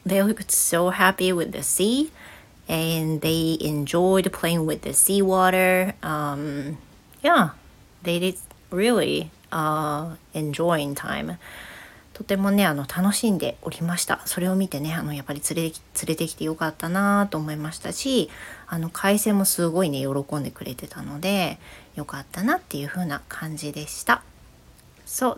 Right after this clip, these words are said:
tomorrow I'll be going out somewhere, um, somewhere the friend wants to go. So, yeah. I'm a little <laughs> tired,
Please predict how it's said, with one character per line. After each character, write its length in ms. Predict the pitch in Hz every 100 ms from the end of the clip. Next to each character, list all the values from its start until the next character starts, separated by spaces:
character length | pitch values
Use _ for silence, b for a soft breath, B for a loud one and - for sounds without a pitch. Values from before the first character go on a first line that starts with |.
| -
tomorrow 840 | - 214 208 196 214 254 269 269
I'll 240 | - 208 226
be 240 | 240 220
going 580 | - 196 202 208 208 202
out 400 | - 170 175 175
somewhere, 1000 | - - - 180 185 190 180 180 180 180 B B B B B B -
um, 800 | 180 185 180 175 165 156 156
somewhere 520 | 170 - 202 208 208 202
the 100 | 160
friend 400 | - 160 160 165
wants 460 | 151 147 147 - -
to 360 | 139 139 135 -
go. 200 | 135 - - - - - - - - - - - - - -
So, 1000 | - 147 143 143 135 131 135 131 131 -
yeah. 200 | 143 127 - - - b b b b b b - - -
I'm 160 | 175 170
a 80 |
little 280 | 156 202 262
<laughs> 20 |
tired, 800 | 240 254 247 240 233 220 240 220